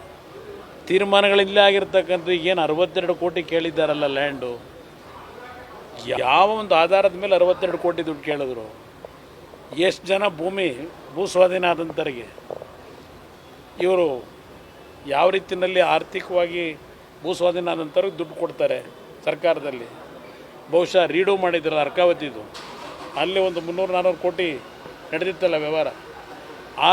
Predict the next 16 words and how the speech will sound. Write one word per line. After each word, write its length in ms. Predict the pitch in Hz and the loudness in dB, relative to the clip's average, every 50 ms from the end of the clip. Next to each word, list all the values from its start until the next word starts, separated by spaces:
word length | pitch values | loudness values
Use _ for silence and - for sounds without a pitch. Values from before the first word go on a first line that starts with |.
| 196 196 | 6 6
ಲೆಕ್ಕಾಚಾರದಲ್ಲಿ 640 | 196 - 208 202 196 - 202 190 185 202 226 208 185 | 4 4 2 2 2 4 2 2 2 2 2 4 4
ಅರವತ್ತೆರಡು 400 | 180 185 196 185 - 185 180 175 165 | 4 4 2 0 -2 -4 -4 -2 -2
ಕೋಟಿ 160 | 185 185 214 - - | -2 -2 -2 -2 -2
ಕೇಳಿರಬೇಕು 460 | 180 180 180 180 180 165 175 170 156 175 | 0 2 2 2 2 0 -2 -2 -2 -2
ಅಂತಕ್ಕಂಥದ್ದು 480 | 180 170 214 196 185 185 180 202 220 202 190 | -2 -2 -4 -6 -4 -6 -6 -6 -4 -2 -2
ನನ್ನ 120 | 170 156 147 147 | 0 0 -2 -2
ಅಭಿಪ್ರಾಯ. 380 | 147 139 135 143 135 127 117 110 - - - - - - - - - - - - - - - - - - - - - - - | -2 -6 -6 -4 -4 -4 -6 -8 -10 -16 -18 -18 -20 -20 -20 -20 -20 -20 -20 -20 -20 -20 -20 -20 -18 -18 -18 -18 -14 -10 -6
ಇಲ್ಲಿ 140 | 185 214 220 190 | 0 2 4 4
ಅದು 120 | 180 165 165 165 190 | 4 4 2 0 0
ಒಂದು 140 | 196 196 196 180 180 | 0 0 2 4 4
ಭಾಗ. 140 | 170 160 143 123 - - - - - - - - - - - - - - - - 147 | 4 4 2 -2 -4 -8 -14 -18 -18 -18 -18 -18 -20 -18 -18 -18 -18 -18 -14 -10 -8
ಒಂದು 140 | 165 175 175 160 175 | -6 -6 -2 0 2
ಕಡೆ 180 | 175 175 180 180 190 202 208 196 - - - - - - - 139 | 4 6 6 6 6 4 0 -4 -10 -16 -18 -18 -16 -16 -12 -8
ಮೂಢ 140 | 139 151 165 180 180 175 | -6 -2 2 2 2 4
ಹಗರಣ 300 | 160 170 170 175 175 170 170 165 | 2 0 0 0 0 0 0 0
ಇರ್ಬೋದು, 380 | 165 151 160 165 165 165 185 | 0 -2 -4 -4 -4 -4 -4